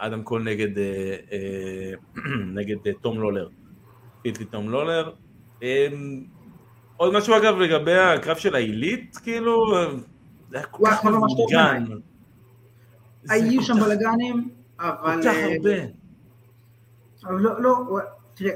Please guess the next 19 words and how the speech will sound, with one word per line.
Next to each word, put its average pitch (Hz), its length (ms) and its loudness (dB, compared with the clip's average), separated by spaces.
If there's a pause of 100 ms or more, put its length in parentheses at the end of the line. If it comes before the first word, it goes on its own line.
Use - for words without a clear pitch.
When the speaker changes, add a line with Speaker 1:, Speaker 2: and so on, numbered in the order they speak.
Speaker 2:
היה 185 200 4
בלגנים, 180 540 0 (160)
והיה 156 260 -4
הרבה 156 180 -6
ניסיונות 165 300 -6
להכניס, 170 440 -8
והיה 156 140 -2
את 160 100 -4
הסיפור 175 400 -4
הזה, 165 220 -2 (540)
הלא 170 840 -2
בדיוק 190 340 0
ברור 175 540 2
של, - 200 -10 (140)
אה, 151 420 -14
אה, 151 220 -12 (400)
אה, 143 540 -10 (440)
ג'ון 175 240 4
מוקסלי, 175 640 2